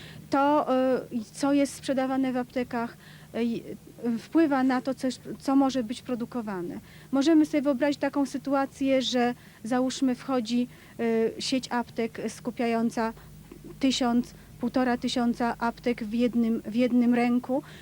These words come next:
i tu okazuje się, że nie, e, dobro pacjenta jest decydujące, a interes akurat, e, danego, danego kompleksu ludzi, którzy są związani kapitałowo.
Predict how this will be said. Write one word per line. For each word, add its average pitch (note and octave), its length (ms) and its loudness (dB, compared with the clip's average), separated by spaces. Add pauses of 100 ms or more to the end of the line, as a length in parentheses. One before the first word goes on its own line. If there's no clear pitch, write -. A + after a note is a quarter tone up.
(200)
i D4 160 6
tu E4+ 220 4
okazuje D4 540 2
się, D4 180 2
że C#4 200 4
nie, C#4+ 380 4
e, G#3 280 -2 (360)
dobro A3 680 -2
pacjenta C4+ 560 0
jest C4 180 0
decydujące, C4+ 680 0 (320)
a C4+ 140 0
interes C#4 720 2 (220)
akurat, B3+ 560 0
e, - 40 -4 (420)
danego, A#3 760 0 (340)
danego A#3 540 0
kompleksu B3 600 -4
ludzi, A#3 320 0
którzy A#3 420 -4 (200)
są A#3 340 -2 (240)
związani A#3 520 0
kapitałowo. G#3 720 -4